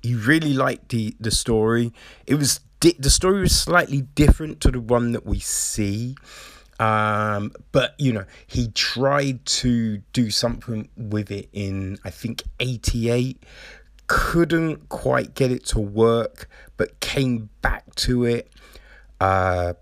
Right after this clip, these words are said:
early two thousands. And, yeah, then it kind of took off from there. So it's starring, as I said, Michelle Rodriguez,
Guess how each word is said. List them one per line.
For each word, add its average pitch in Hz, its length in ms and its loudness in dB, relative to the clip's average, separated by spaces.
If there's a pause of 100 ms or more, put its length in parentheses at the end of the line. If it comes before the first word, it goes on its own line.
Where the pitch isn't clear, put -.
(280)
early 113 280 0
two 107 180 2
thousands. 113 1000 0 (640)
And, 107 600 -2 (480)
yeah, 127 280 -2 (300)
then 107 600 -4
it 110 160 -10
kind 101 200 -6
of 95 120 -8
took - 280 -4
off 101 100 0
from 92 360 -4
there. 98 300 0 (400)
So 131 300 4 (100)
it's - 280 -2
starring, 139 1040 2 (800)
as 113 140 2
I 135 40 2
said, 127 240 0
Michelle 120 380 2
Rodriguez, 123 880 -4